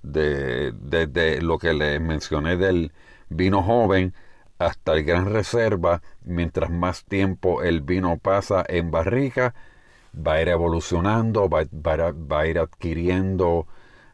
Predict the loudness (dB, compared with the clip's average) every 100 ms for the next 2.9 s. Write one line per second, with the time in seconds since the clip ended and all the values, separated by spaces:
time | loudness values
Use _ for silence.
0 | -14 -4 0 0 0 -2 -4 -2 -2 0
1 | 2 2 2 2 2 2 0 2 2 2
2 | 2 2 2 2 2 0 -6 -14